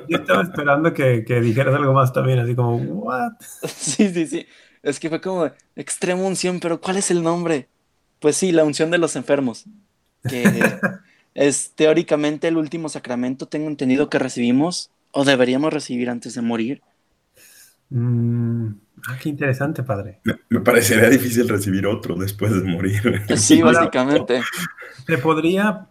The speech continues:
Speaker 1: se podría quizá una persona, digamos, agonizante,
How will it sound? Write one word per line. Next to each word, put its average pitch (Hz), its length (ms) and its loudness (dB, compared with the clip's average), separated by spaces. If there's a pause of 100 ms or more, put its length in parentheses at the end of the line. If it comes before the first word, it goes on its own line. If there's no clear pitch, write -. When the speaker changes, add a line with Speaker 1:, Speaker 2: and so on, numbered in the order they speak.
Speaker 1:
se 143 160 -4
podría 135 400 0
quizá 156 520 2
una 139 160 0
persona, 131 640 0 (1040)
digamos, 113 400 2
agonizante, 127 1160 2